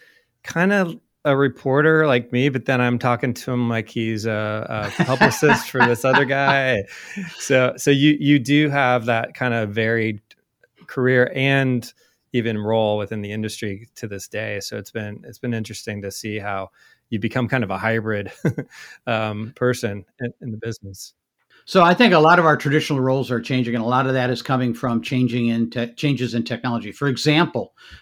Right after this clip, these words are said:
Speaker 2: when I was the vice president of sales and marketing at Onkyo, the, uh, the most common method that we would communicate with our dealers is, let's say we had a dealer special or whatever, our new model was gonna launch,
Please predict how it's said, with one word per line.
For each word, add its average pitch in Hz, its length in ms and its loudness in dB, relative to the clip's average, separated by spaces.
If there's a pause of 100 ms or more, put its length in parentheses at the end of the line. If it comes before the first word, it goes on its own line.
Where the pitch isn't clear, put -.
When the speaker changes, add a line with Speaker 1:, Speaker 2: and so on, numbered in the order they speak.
Speaker 2:
when 131 120 -2
I 139 60 4
was 147 140 2
the 156 60 -2
vice 143 200 2
president 131 320 0
of - 40 -8
sales 131 240 -2
and 123 80 0
marketing 120 340 -2
at 107 40 -6
Onkyo, 117 680 0 (560)
the, 131 460 0
uh, 113 300 -4 (100)
the 127 140 -2
most 135 240 0
common 185 460 4
method 151 320 2
that 123 100 -4
we 143 140 0
would 131 180 0
communicate 131 480 0
with 117 140 -2
our 113 120 -2
dealers 120 580 -2 (280)
is, 135 520 0
let's 147 200 -4
say 170 160 4
we 151 140 4
had 139 160 2
a 120 80 0
dealer 127 320 0
special 117 480 -4
or 113 120 0
whatever, 117 380 -2
our 120 160 -2
new 147 160 4
model 131 340 2
was 127 160 0
gonna 123 220 -4
launch, 127 420 -2